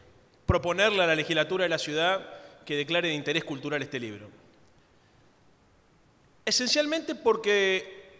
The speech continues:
resulta una herramienta que sirve para pensar. Y Darío se ha transformado, con el correr de los años, en un referente que ha logrado hacer lo que a muchos nos parecía imposible,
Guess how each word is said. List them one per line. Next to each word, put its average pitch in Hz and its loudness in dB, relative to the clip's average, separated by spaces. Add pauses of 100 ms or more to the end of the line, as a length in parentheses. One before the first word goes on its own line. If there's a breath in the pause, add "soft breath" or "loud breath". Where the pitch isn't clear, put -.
(720)
resulta 254 -2
una 226 4
herramienta 208 4
que 175 0
sirve 214 2
para 170 4
pensar. 175 2 (1300 soft breath)
Y 196 -6
Darío 240 4
se - 4
ha 247 6
transformado, 208 4
con 147 -4
el 143 -6
correr 175 0
de 196 0
los 202 0
años, 156 0 (1080)
en 190 0
un 254 -2
referente 233 2
que 208 2
ha - 2
logrado 208 4
hacer 196 0
lo 190 -2
que 165 -2
a 160 2
muchos 196 -4
nos 165 -4
parecía 165 0
imposible, 170 0